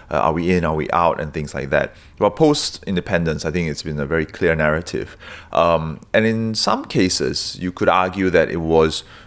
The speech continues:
a manufactured narrative, but it became a self-fulfilling one because the,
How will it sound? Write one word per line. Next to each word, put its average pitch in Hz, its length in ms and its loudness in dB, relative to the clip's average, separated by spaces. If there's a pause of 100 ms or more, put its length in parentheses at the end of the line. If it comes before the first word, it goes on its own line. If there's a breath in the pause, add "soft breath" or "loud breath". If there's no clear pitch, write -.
(100)
a - 40 -8
manufactured 90 680 0
narrative, 82 520 -2
but 80 160 0
it 80 80 -4
became 95 600 -2 (180)
a - 80 -2
self-fulfilling 104 760 0
one 135 260 -2
because - 380 -6
the, 80 240 2